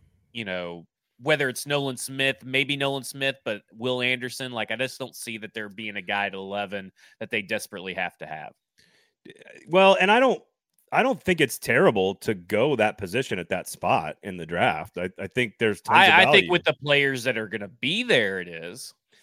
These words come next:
Speaker 2: May-, maybe. I guess if you just go independently and just say, "All right, if they take an edge rusher with one of their first two picks,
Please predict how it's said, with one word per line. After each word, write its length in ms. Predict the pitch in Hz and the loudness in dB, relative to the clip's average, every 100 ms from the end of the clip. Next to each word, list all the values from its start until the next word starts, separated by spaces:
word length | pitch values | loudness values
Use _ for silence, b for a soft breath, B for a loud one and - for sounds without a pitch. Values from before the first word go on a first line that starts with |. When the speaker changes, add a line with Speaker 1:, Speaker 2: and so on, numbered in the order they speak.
| b - | b -4
Speaker 2:
May-, 180 | 196 - | -4 2
maybe. 400 | 185 185 143 139 | 6 6 6 2
I 60 | |
guess 220 | 156 175 160 | 4 2 0
if 80 | |
you 80 | 165 | -6
just 180 | 160 147 | -6 -4
go 120 | 139 | -4
independently 920 | 151 156 139 135 113 98 85 80 80 _ _ _ _ _ _ 107 | -2 -4 -4 -4 -4 -6 -8 -10 -10 _ _ _ _ _ _ -6
and 160 | 110 | -2
just 180 | 113 - | -2 -2
say, 320 | 117 110 104 - | 0 2 0 0
"All 80 | 165 | 2
right, 240 | 110 113 _ 117 | 4 0 _ -8
if 100 | 110 | -4
they 140 | 127 | -2
take 180 | 170 143 | 0 0
an 80 | 139 | 0
edge 160 | 123 | -2
rusher 300 | 127 123 113 | 0 -2 -2
with 100 | 101 | -6
one 100 | 113 | -4
of 60 | 110 | -4
their 100 | 104 | -4
first 280 | 110 101 - | -4 -6 -8
two 140 | 104 | -8
picks, 420 | 110 95 - - | -4 -4 -6 -12